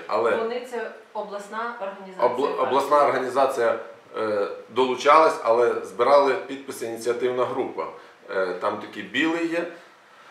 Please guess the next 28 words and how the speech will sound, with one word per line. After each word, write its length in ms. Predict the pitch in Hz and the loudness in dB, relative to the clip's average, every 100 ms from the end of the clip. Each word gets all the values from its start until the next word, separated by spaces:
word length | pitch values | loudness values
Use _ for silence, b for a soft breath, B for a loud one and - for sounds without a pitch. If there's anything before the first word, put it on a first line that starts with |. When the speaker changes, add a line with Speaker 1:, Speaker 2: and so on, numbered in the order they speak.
| B - | B -6
Speaker 1:
фамілія, 600 | 143 147 147 143 139 127 - | -4 -2 0 0 2 0 -2
яка 260 | 120 131 | -2 0
голова 360 | 127 131 131 127 | 2 2 4 4
ініціативної, 600 | 123 - 123 127 127 117 113 | 2 -2 -6 -4 -4 -4 -2
голов-, 360 | 127 123 117 - - - - - - | 0 0 -2 -8 -16 -20 -20 -20 -12
голова 340 | 113 131 131 | -4 0 2
ініціативної 520 | 123 123 123 123 123 | 0 -4 -8 -6 -6
групи 300 | 117 120 120 | -4 -6 -6
був 240 | 120 120 120 | -8 -8 -8
він, 140 | 127 - B B _ - | -8 -10 B B _ -20
Білий, 500 | 101 107 113 - - - - | -8 -4 -2 -4 -6 -14 -18
і, 220 | 117 110 76 - - - 95 | -10 -8 -8 -10 -18 -18 -12
е, 40 | 90 | -8
там, 180 | 110 92 95 | -6 -6 -8
ну, 100 | 139 | -10
до 160 | 120 127 | -4 -4
ста 220 | - 139 | 0 0
чоловік 500 | - - 117 175 180 - | 0 -4 -4 -4 -4 -8
входило 300 | - 139 135 | -4 -4 -2
в 60 | 117 | -4
ініціативну 460 | 117 117 139 123 110 | -6 -8 -6 -4 -4
групу, 320 | 127 165 120 | -4 -6 -8
які 160 | - | -10
збира-, 400 | 104 98 113 127 | -10 0 2 2
збирали 420 | - - 135 - - | -2 2 6 6 6
підписи 400 | 143 160 123 - | -4 -8 -10 -10
по 160 | - 117 | -8 -8
всій 320 | 113 135 139 | -6 -6 -8